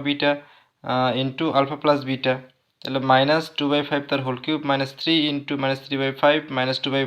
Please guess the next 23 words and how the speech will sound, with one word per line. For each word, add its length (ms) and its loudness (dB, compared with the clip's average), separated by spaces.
five, 180 2
এটা 280 0
alpha 260 2
বিটার 260 -2
মান 100 4
minus 260 0
three 160 -4
by 160 0
five, 180 4
আবার 200 2
alpha 240 -2
plus 240 0
beta 260 -4
মান 180 -2
minus 280 -2
two 140 -4
by 100 6
five। 280 4
তাহলে 200 2
এখানে 240 -2
কত 160 -2
হচ্ছে, 160 -4
মাইনাস, 300 4